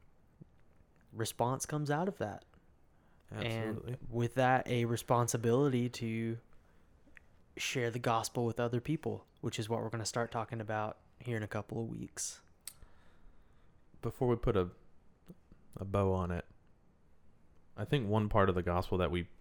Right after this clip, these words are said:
Speaker 2: we forget, it's a continual repenting and believing.
Speaker 1: Yeah.
Speaker 2: It's not a one and done thing, which I feel like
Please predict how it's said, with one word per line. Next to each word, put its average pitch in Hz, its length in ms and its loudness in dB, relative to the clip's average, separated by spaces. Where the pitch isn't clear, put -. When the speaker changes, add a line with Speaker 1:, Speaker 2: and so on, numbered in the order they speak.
Speaker 2:
we 90 120 -2
forget, 92 420 2
it's - 140 2
a - 40 0
continual 92 520 4
repenting 87 500 4
and 80 100 -4
believing. 73 440 -6
Speaker 1:
Yeah. 117 180 -8
Speaker 2:
It's - 120 -2
not 92 240 8
a 87 120 6
one 90 240 2
and 87 140 -2
done 87 240 -6
thing, 90 320 -4
which 90 400 -6
I 110 40 -2
feel 120 160 2
like 101 280 2